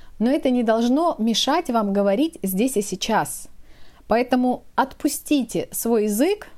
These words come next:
пока говорите на иностранном, и примите правила игры иностранного языка,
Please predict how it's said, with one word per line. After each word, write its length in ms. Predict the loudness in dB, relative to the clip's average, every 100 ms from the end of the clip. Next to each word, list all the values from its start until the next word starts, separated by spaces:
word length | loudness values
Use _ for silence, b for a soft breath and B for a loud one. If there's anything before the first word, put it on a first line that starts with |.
| -20 -20 -20 -14 -6
пока 220 | -2 0
говорите 460 | 2 2 2 0 -2
на 80 |
иностранном, 600 | 0 -2 0 2 2 -2 -8 -6
и 200 | -2 -2
примите 560 | 0 2 2 0 -2 -2
правила 480 | 0 2 2 2 2
игры 400 | 2 2 0 -4 -16 -6
иностранного 640 | 0 0 0 0 2 2 2
языка, 520 | 2 0 2 0 0